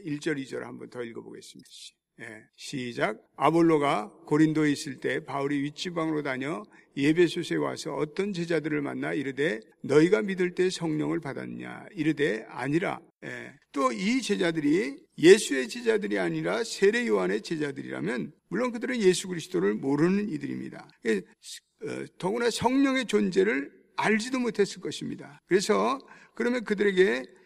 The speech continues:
성령에 관한 질문보다는 아마 그리스도의 복음을 먼저 전했을 것입니다. 예, 그리고 그들은 아마 이 복음을 듣고 세례를 받을 것입니다. 예, 그러나 오늘 보니까 이들에게 "성령에 받은, 성령을 받았느냐?"라는 질문을 던지고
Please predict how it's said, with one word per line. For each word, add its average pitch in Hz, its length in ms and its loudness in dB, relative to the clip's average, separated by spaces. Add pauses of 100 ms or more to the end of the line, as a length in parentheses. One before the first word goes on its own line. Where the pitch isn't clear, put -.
(140)
성령에 254 680 0
관한 226 340 2
질문보다는 185 960 -2 (160)
아마 - 160 -6
그리스도의 269 680 -2
복음을 202 440 0
먼저 175 440 -2
전했을 165 460 -6
것입니다. - 560 -12 (180)
예, 131 280 -10 (260)
그리고 262 300 -2
그들은 220 260 0
아마 180 260 2
이 160 220 2
복음을 156 400 0
듣고 180 640 -2 (200)
세례를 185 480 6
받을 160 260 -4
것입니다. - 560 -12 (100)
예, 135 380 -8
그러나 240 420 4 (220)
오늘 220 160 0
보니까 220 560 0 (280)
이들에게 202 640 4 (300)
"성령에 294 680 4
받은, 247 460 0
성령을 269 600 2
받았느냐?"라는 202 840 0
질문을 185 480 -2
던지고 160 680 -2